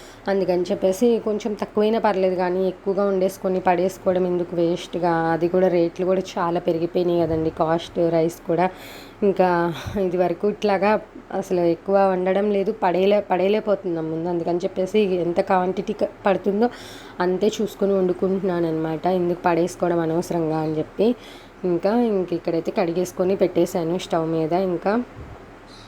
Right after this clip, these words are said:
ఇంకా ఇక్కడ ఏమంటే నేను పొద్దున కాకరకాయ కర్రీ ప్రిపేర్ చేశాను కదండి, ఇంకా అసలు అది టేస్ట్ ఎలా ఉంటది, ఎలా ఉంది అనేది అయితే చూపిద్దామని చెప్పేసి ఇంక ఇక్కడైతే అన్నం పెట్టుకుంటున్నాను అనమాట. ఇంక ఇప్పుడు ఏమంటే జీవన్కి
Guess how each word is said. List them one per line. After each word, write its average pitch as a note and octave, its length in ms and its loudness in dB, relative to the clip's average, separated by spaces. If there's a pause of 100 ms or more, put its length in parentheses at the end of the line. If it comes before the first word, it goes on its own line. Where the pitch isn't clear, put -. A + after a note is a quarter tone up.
(1080)
ఇంకా F#3 220 4 (140)
ఇక్కడ F3 240 0
ఏమంటే F3 360 2 (440)
నేను E3+ 180 -2 (120)
పొద్దున G3+ 240 0 (100)
కాకరకాయ F#3 480 0
కర్రీ F3+ 240 2
ప్రిపేర్ F3+ 300 -2
చేశాను F3+ 320 0
కదండి, D#3+ 340 0 (580)
ఇంకా G#3 180 2
అసలు F#3+ 200 2
అది E3+ 120 0 (120)
టేస్ట్ F#3+ 340 2
ఎలా F3+ 140 2 (120)
ఉంటది, E3+ 360 0 (140)
ఎలా F3 160 2 (140)
ఉంది F3+ 280 2
అనేది E3 260 0
అయితే E3+ 140 0 (100)
చూపిద్దామని F3+ 680 2
చెప్పేసి E3+ 520 0 (120)
ఇంక F#3+ 220 0
ఇక్కడైతే E3 440 0 (140)
అన్నం F3 200 0 (120)
పెట్టుకుంటున్నాను F3 640 -2
అనమాట. D#3+ 240 -2 (100)
ఇంక F3+ 160 -2 (100)
ఇప్పుడు F3+ 260 -2
ఏమంటే G3 280 2 (160)
జీవన్కి A3 320 2